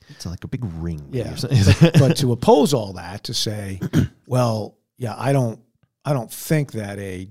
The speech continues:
Speaker 2: dictatorship, a, a powerful, all-powerful governance
Speaker 1: Mm-hmm.
Speaker 2: should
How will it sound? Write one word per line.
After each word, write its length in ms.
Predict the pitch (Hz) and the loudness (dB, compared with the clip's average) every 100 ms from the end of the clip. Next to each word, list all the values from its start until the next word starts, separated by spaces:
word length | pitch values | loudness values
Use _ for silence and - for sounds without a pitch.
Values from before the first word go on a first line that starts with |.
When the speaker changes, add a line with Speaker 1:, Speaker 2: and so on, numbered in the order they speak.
| 113 | -14
Speaker 2:
dictatorship, 920 | 104 - - 127 127 104 - 92 - - _ _ _ _ _ _ _ - | -14 -14 -8 -4 -2 -4 -8 -12 -16 -20 _ _ _ _ _ _ _ -12
a, 160 | 95 82 _ _ _ _ - | -12 -12 _ _ _ _ -12
a 140 | 98 - | -12 -10
powerful, 720 | - - 117 127 107 - 101 - | -10 -4 0 0 -2 -6 -16 -4
all-powerful 920 | 117 117 113 - 110 110 95 - 92 85 | -2 -2 -4 -6 -4 -2 -4 -10 -14 -12
governance 680 | 90 110 113 98 82 82 - | -10 -6 -6 -8 -10 -8 -6
Speaker 1:
Mm-hmm. 300 | 95 76 78 82 _ _ _ | -6 -6 -8 -10 _ _ _
Speaker 2:
should 480 | - - 92 82 | -10 -6 -6 -8